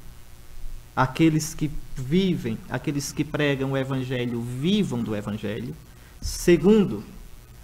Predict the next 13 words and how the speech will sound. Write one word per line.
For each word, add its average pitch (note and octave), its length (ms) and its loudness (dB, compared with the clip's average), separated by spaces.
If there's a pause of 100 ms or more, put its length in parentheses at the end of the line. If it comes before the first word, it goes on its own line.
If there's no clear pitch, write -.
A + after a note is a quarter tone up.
sem - 640 4
a F#3 160 6
ânsia, G3+ 800 4 (880)
o - 40 -6
que - 160 6
vai F3+ 180 6
ser F3+ 360 6
de C#3 140 2
mim? C#3 320 0 (160)
Chega, E3 540 4
tem E3+ 260 2
que, F3+ 220 -4 (340)
não. C3+ 140 -4